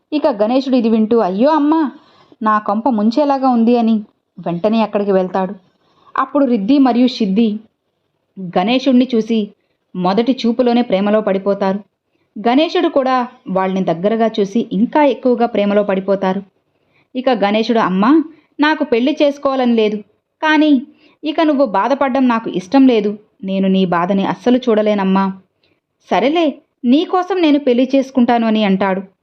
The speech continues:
ఇక పార్వతీదేవి మనసులో నవ్వుకుంటూ, "సరేలే నాయనా, నా కోసమే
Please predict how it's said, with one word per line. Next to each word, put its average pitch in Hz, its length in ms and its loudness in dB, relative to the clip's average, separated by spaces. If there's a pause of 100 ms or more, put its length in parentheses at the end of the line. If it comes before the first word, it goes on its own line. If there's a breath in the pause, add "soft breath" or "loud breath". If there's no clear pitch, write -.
(600)
ఇక 220 160 -4
పార్వతీదేవి 208 680 -2
మనసులో 196 400 2
నవ్వుకుంటూ, 202 640 0 (640)
"సరేలే 180 320 0
నాయనా, 285 440 2 (240)
నా 170 180 -14
కోసమే 254 420 2